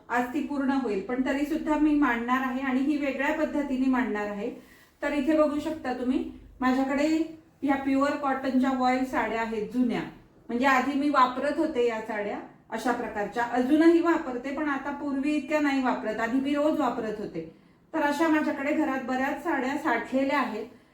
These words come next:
त्यातल्या काही साड्या आता मी गोधडी शिवायला काढलेल्या आहेत. ही जी गोधडी आहे ना, ही सिंगल गोधडी आहे, म्हणजे याला मी कुठेही जोड लावलेला नाही. पण ह्या गोधडीचं काय होतं माहितीये का, अ, पांघरायला घेतल्यानंतर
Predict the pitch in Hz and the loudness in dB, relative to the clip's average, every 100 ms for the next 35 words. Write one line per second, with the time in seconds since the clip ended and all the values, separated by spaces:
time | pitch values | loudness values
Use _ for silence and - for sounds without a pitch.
0 | _ _ 269 254 262 285 277 247 269 277 | _ _ -4 -2 -2 0 2 2 0 0
1 | 254 262 254 254 262 262 254 247 247 262 | 0 0 0 0 2 2 2 2 0 -2
2 | 311 247 233 247 269 254 247 247 220 185 | -2 -2 -2 -4 -4 -4 0 0 0 0
3 | 165 - - _ _ _ - 277 302 320 | -2 -4 -14 _ _ _ 2 6 6 6
4 | 339 320 285 277 277 262 208 247 - - | 4 4 2 0 0 0 0 -2 -6 -10
5 | - _ 277 320 330 294 285 302 311 302 | -20 _ 0 0 4 4 6 4 4 2
6 | 302 269 262 190 196 190 233 269 254 254 | 4 2 0 -2 -6 -6 -4 -2 -2 0
7 | 269 - 285 294 285 269 277 269 285 254 | -2 -2 -4 -2 0 2 2 2 0 0
8 | 233 220 233 214 185 208 254 - - _ | -2 -2 -2 -4 -6 -8 -10 -16 -20 _
9 | - 285 285 277 254 269 269 311 294 285 | -4 0 0 0 2 2 6 6 6 2
10 | 277 302 311 302 302 269 262 254 233 208 | 0 0 2 0 0 -2 -2 -2 -2 -4
11 | 190 208 - - - - - - 254 220 | -4 -8 -10 -14 -20 -20 -20 -16 -10 -8
12 | 226 - 247 247 254 262 262 285 285 285 | -6 0 2 4 6 4 4 2 2 2
13 | 277 - 247 254 262 254 214 | 0 0 0 2 2 2 2